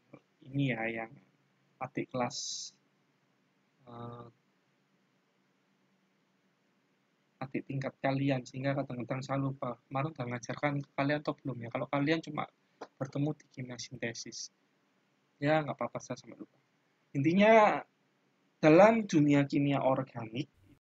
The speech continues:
yang pertama memang ada semi hafalannya, ya.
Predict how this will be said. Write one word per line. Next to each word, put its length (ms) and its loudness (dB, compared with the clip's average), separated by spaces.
yang 320 4
pertama 640 4
memang 480 2
ada 560 0
semi 320 0
hafalannya, 760 0
ya. 80 -6